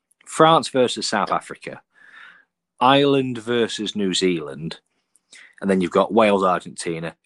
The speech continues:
and then England versus probably Fiji, if not a very poor Australian side. So I count my lucky stars that, that Wales are in that half of the draw, 'cause if we're in the other half of the draw, that, that'd be the end of our tournament.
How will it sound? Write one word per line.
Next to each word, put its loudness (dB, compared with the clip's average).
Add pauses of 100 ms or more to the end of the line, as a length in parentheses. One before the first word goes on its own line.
and -6
then -6
England -2
versus -2 (220)
probably 0
Fiji, -4 (220)
if 2
not 0 (160)
a -4
very -2
poor -2
Australian -8
side. -2 (600)
So 6 (680)
I -4
count 2
my 2
lucky 0
stars -2
that, -10
that -10
Wales -2
are -6
in -4
that -4
half -4
of -20
the -20
draw, -12
'cause -6
if 4
we're 6
in 2
the 4
other 2
half -4
of -20
the -20
draw, -6
that, -2
that'd -4
be -2
the -4
end -8
of -8
our 0 (120)
tournament. -4